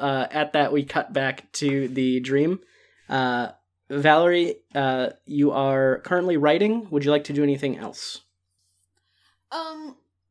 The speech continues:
Speaker 2: I'm gonna, uh, do we have,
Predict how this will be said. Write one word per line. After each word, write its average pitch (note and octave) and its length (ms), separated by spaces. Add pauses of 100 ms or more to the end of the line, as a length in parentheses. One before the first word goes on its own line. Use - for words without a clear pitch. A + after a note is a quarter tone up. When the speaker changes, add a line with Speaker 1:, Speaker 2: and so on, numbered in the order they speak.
(1400)
Speaker 2:
I'm D4+ 140
gonna, F4 300 (1400)
uh, F3 200
do D#4 140
we F4+ 60
have, A4+ 140